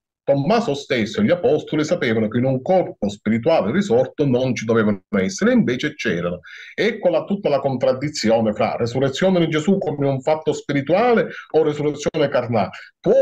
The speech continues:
un corpo di carne, ma, un corpo spirituale mangiare e bere? Può un corpo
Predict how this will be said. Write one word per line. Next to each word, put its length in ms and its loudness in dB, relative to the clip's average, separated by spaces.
un 160 0
corpo 460 2
di 160 -8
carne, 460 0
ma, 260 0
un 240 0
corpo 300 2
spirituale 680 0
mangiare 540 2
e 40 0
bere? 400 2
Può 260 6
un 220 -2
corpo 1120 2